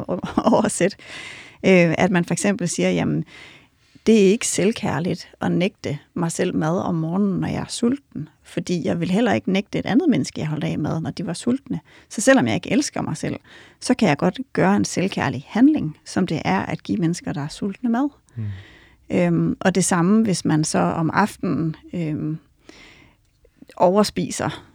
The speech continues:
Speaker 1: fordi at man nu havde underspist i løbet af dagen, og har nægtet sig selv noget. Man ville jo heller aldrig stopfodre et menneske, man holder af, for at stoppe deres følelser ned i halsen. Altså prøv at forestille dig engang,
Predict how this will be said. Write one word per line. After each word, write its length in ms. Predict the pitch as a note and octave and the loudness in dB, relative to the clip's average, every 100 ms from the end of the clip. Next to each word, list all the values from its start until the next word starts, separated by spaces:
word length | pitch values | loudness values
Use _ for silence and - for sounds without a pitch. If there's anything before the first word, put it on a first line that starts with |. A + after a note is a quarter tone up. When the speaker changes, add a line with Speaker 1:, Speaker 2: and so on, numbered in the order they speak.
| - - | -20 -18
Speaker 1:
fordi 460 | G#3 F#3 - F#3+ D#3+ | -4 -4 0 -2 -2
at 180 | E3+ - | -4 -2
man 100 | E3 | 0
nu 140 | F3+ | 2
havde 260 | F#3 F3 - | 2 0 2
underspist 580 | F#3+ F#3 - - D#3 | 2 2 0 -4 -4
i 40 | F#3 | -2
løbet 260 | F3+ F3+ | -2 -2
af 100 | D#3 | -2
dagen, 460 | D#3 F#3+ F#3+ C3+ D#3 _ _ - | 0 0 0 -2 -4 _ _ -10
og 220 | E3 D#3 | -6 -6
har 180 | - D#3 - | -6 -6 -2
nægtet 380 | E3+ - E3+ | -2 0 -4
sig 120 | D#3+ D#3+ | -4 -4
selv 240 | - C#3+ | -4 -2
noget. 260 | E3 E3 F3+ - - - _ | -2 -2 -2 -8 -20 -20 _
Man 220 | F#3+ F#3 | 2 4
ville 140 | F#3+ F3+ | 4 2
jo 100 | E3 | 2
heller 220 | E3+ A3 | 2 2
aldrig 260 | D#3 G3+ G3 | 0 0 -4
stopfodre 720 | - G3+ - - D3+ E3 E3+ | -2 -4 -4 -4 -2 -2 -2
et 80 | G#3+ | -2
menneske, 360 | E3+ F#3+ - | -2 -2 -2
man 140 | F3 D#3 | -4 -2
holder 260 | E3+ D3+ | -2 -4
af, 360 | - A#3 - G3+ - | -2 -4 -4 -8 -8
for 160 | - E3+ | -4 -2
at 140 | D#3 | -4
stoppe 240 | - E3 - | -4 -6 -4
deres 200 | E3+ D#3 | -6 -4
følelser 300 | - F#3 G3+ | -4 -2 -2
ned 140 | F3 D#3+ | -2 -2
i 40 | |
halsen. 360 | D#3 A3+ - - | -2 -2 -4 -10
Altså 180 | F3 | -10
prøv 120 | - F#3 | -6 -6
at 60 | |
forestille 420 | - G3+ - - | -2 -4 -2 -8
dig 60 | - | -6
engang, 280 | D3 F#3+ G3 | -4 -4 -4